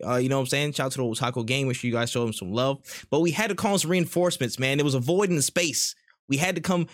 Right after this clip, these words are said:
make sure things were all good. We had to talk about everything that was going on from this week, and we had to cover it thoroughly.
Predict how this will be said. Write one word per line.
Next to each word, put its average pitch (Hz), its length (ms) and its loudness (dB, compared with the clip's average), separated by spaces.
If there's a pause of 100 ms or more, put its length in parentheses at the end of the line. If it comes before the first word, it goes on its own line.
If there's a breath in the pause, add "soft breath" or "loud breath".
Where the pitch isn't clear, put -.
(120)
make 156 180 0
sure 165 180 2
things 160 240 0
were 135 120 0
all 143 200 2
good. 139 320 2
We 147 80 0
had 131 60 0
to 117 80 -8
talk 147 220 -2
about 135 320 -2 (200 soft breath)
everything 151 300 2
that 139 100 0
was 127 100 -2
going 131 260 2
on 127 160 2
from 127 140 -4
this 123 200 0
week, 127 220 0
and 135 80 -2
we 139 80 -2
had 156 100 0
to 147 60 -6
cover 175 260 0
it - 100 0
thoroughly. 202 460 2